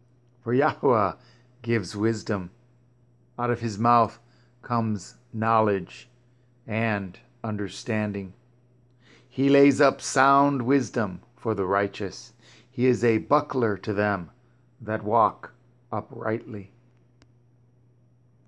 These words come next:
He keeps the paths of judgment and guards the way of his chachid. Then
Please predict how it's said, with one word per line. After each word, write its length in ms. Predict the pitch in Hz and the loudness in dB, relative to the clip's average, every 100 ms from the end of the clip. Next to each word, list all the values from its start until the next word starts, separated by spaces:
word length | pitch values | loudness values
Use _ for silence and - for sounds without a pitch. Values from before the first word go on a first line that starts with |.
| _ _ - - | _ _ -20 -20
He 160 | - 139 | -4 -4
keeps 320 | 139 160 160 | 2 2 2
the 120 | - | -6
paths 640 | 135 135 139 135 127 113 - | -2 2 4 4 4 0 -4
of 320 | - 123 101 | -2 -2 -2
judgment 640 | 104 117 117 120 107 - - _ _ _ _ _ _ _ | 2 2 2 -4 -4 -8 -20 _ _ _ _ _ _ _
and 480 | 104 110 117 104 85 | -6 -2 -2 -4 -4
guards 520 | 117 113 113 104 87 | 2 4 4 2 -2
the 120 | 113 | -4
way 560 | 98 110 113 110 92 82 - | 2 4 4 2 -2 -10 -10
of 220 | 107 85 | -10 -8
his 520 | 110 117 113 90 - _ _ _ _ - | -4 0 0 -2 -10 _ _ _ _ -20
chachid. 1000 | - 110 110 - 135 131 120 104 92 95 - _ _ _ _ _ _ _ _ _ _ _ _ _ _ _ _ | -10 -4 -2 -2 -2 0 -2 -4 -6 -10 -12 _ _ _ _ _ _ _ _ _ _ _ _ _ _ _ _
Then 560 | 104 110 117 131 120 104 | -6 -2 0 0 -4 -8